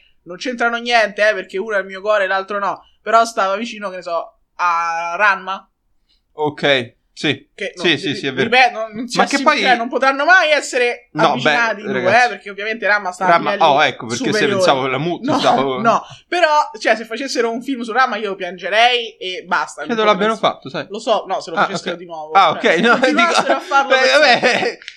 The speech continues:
Speaker 2: se facessero un film, quindi
Speaker 1: Ho
Speaker 2: stai
Speaker 1: pianto quando è successo,
Speaker 2: Ah, ok,
Speaker 1: ho, c'ho tutte,
Speaker 2: perfetto.
Speaker 1: c'ho tutte le cassette, i V H S di Ranma.
Speaker 2: Complimenti.
Speaker 1: Però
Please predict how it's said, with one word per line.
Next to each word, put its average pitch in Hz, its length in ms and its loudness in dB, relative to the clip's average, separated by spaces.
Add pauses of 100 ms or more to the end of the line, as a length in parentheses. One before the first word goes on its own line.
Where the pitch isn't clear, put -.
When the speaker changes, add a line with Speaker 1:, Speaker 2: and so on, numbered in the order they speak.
(140)
Speaker 2:
se 277 200 2
facessero 294 500 0
un 277 80 -4
film, 269 260 0 (120)
quindi 294 200 4
Speaker 1:
Ho - 40 2
Speaker 2:
stai - 320 2
Speaker 1:
pianto 294 420 0
quando 233 240 4
è 254 60 0
successo, 320 480 2
Speaker 2:
Ah, 208 80 6
ok, 185 320 2
Speaker 1:
ho, - 20 -8
c'ho 240 160 -8
tutte, 277 220 0
Speaker 2:
perfetto. 240 360 -2
Speaker 1:
c'ho - 60 -8
tutte 269 180 -12
le 214 120 -6
cassette, 262 560 -14
i 175 80 -12
V 220 80 -8 (120)
H 247 320 -2
S 208 180 -12
di 208 100 -10
Ranma. 359 420 0 (160)
Speaker 2:
Complimenti. - 640 -6
Speaker 1:
Però 311 220 4